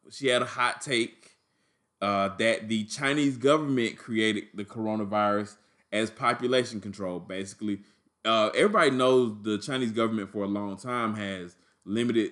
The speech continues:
their citizens to just one child per household. So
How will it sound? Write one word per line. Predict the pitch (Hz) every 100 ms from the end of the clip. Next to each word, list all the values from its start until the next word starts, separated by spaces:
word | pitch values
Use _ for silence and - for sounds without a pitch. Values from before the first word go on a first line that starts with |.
| -
their | 101 101 95
citizens | - 143 120 110 101
to | - 98
just | 90 90
one | 101 107
child | 101 - 98 92 82 82 _
per | - 95
household. | 85 104 95 92 85 69 _ _ _ -
So | 120 110 98